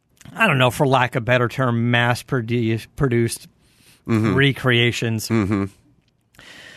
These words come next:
Speaker 1: There's a company called fifteen eleven Designs. They
Speaker 2: Mm-hmm.
Speaker 1: are, um, they're the vintage car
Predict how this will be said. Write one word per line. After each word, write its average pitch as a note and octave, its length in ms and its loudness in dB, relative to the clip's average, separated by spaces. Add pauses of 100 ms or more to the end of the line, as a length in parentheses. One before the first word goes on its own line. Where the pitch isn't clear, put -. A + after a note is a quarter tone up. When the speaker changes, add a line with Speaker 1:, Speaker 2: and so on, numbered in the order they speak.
(120)
Speaker 1:
There's C3 160 -4
a - 20 -14
company G3+ 220 2
called D3+ 220 0
fifteen A3+ 840 -2
eleven C#3+ 560 0 (160)
Designs. A2 880 -2
They B2 260 -4
Speaker 2:
Mm-hmm. A#2+ 120 4
Speaker 1:
are, A#2 480 0
um, A2 480 -4 (160)
they're B2+ 160 0
the A#2+ 120 -2
vintage D3+ 520 -4
car A#2+ 560 -4